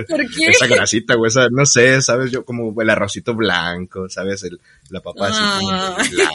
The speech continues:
Speaker 2: O sea, siento, siento que todo muy sano, todo muy, muy bonito, mucha fruta, ¿sabes? Como que le falta lo, lo bueno, la grasa, lo puerco acá que
Speaker 1: <laughs>
Speaker 2: comemos por, por lo menos por acá en México, ¿sabes? <laughs> No sé.
Speaker 1: Pues bueno, su-, sí, no, sí tienes razón, o sea,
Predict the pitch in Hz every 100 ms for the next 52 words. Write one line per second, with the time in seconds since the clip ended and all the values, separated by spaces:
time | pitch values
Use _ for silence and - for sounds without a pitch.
0 | - 131 143 139 170 143 143 151 127 127
1 | 127 135 - 101 110 110 117 110 113 110
2 | 101 _ _ _ _ - 110 113 101 95
3 | 107 98 107 101 95 85 90 95 95 -
4 | 90 82 90 101 - 98 87 85 90 -
5 | 123 107 82 85 80 87 110 101 85 69
6 | 76 120 - 90 85 - 95 113 - -
7 | 92 87 98 98 92 101 110 - 95 _
8 | - 151 - 98 90 104 117 120 87 92
9 | 95 98 92 - - 80 87 104 127 -
10 | - 156 - - - - - 285 208 -
11 | 202 190 285 285 285 339 285 226 143 -
12 | 214 269 208 311 320 302 131 302 311 285
13 | - _ _ _ _ _ - 311 311 294
14 | 294 254 220 202 190 208 214 185